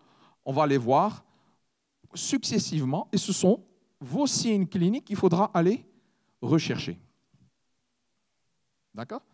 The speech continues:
Donc, le malade est devant vous dans le cabinet. Donc, qu'est-ce que vous allez faire ? Vous, il, il est dans votre, euh, dans va-, euh, devant vous, dans le bureau, vous allez l'examiner. Donc, le diagnostic, il est très simple, il est fait cliniquement. Vous n'avez même pas besoin de,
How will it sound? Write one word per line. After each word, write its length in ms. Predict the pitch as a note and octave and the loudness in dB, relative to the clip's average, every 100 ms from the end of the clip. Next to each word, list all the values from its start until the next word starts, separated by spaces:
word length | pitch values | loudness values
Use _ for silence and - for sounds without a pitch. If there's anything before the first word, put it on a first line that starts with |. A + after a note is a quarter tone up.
| _ _ _ _ _ _ _ _ _ _ _ _ _ _ - | _ _ _ _ _ _ _ _ _ _ _ _ _ _ -2
Donc, 300 | D#3 C#3+ - _ _ - | 0 0 -6 _ _ -6
le 160 | E3+ A#3 | -4 -2
malade 320 | B3 C#4 A#3+ | -4 -6 -8
est 60 | F#3+ | -6
devant 320 | A#3 G#3 F#3+ | -2 0 0
vous 280 | D#3+ C4+ - _ _ _ - | 0 -4 -6 _ _ _ -6
dans 160 | G3+ C4+ | -4 -4
le 120 | A#3+ | -4
cabinet. 480 | - D3 A#2 G2 G2+ - _ _ _ | -4 -6 -8 -12 -14 -20 _ _ _
Donc, 120 | - - | -20 -14
qu'est-ce 160 | - - | -12 -8
que 80 | A3 | -6
vous 180 | F#3+ | -2
allez 160 | D#3 A#2+ | -2 -4
faire ? 320 | G#2 F#2+ - _ | -8 -14 -16 _
Vous, 220 | F#2+ G2+ - | -16 -14 -14
il, 200 | G#2+ G#2 | -12 -10
il 120 | A2 A2 | -6 -6
est 80 | |
dans 160 | G#2+ A2+ | -4 -8
votre, 200 | A2+ - _ _ - - | -10 -14 _ _ -20 -14
euh, 320 | G#2+ G2+ G2 G2 | -8 -6 -6 -6
dans 160 | A#2+ | -6
va-, 680 | A#2 A2+ G#2+ G2+ G2+ G2 G2 | -6 -6 -6 -4 -4 -2 -4
euh, 40 | |
devant 280 | G2 G#2+ A2 | -4 -4 -4
vous, 240 | G#2+ E3+ | -4 -4
dans 140 | E3 A2+ | -2 -4
le 60 | |
bureau, 240 | G2+ G#2 F3+ | -2 -4 -4
vous 120 | C3+ | -6
allez 160 | A2+ G#2+ | -6 -8
l'examiner. 580 | G2+ G2+ F#2+ G#2 G#3 - - - - | -8 -12 -14 -10 -12 -12 -20 -18 -8
Donc, 160 | C#3 | -2
le 160 | G3 A3 | 2 2
diagnostic, 680 | F3+ E3+ D#3+ - A#3+ - - | 2 2 0 -2 -6 -8 -6
il 140 | F#3 | -2
est 260 | A3 D4 - | -2 -4 -8
très 180 | - A#3 | -8 -6
simple, 300 | - B3 - | -4 -8 -8
il 120 | A3 G3+ | -6 -2
est 100 | A3 | -2
fait 180 | B3+ | -4
cliniquement. 500 | C4+ B3 B3 A#3 G3 | -8 -4 -4 -4 -2
Vous 120 | E3+ F#3+ | 0 2
n'avez 220 | G3 G3+ | 2 0
même 140 | C4 | -2
pas 120 | - | -6
besoin 320 | B3 A3+ A3 | -4 -2 -2
de, 140 | A#3+ | -2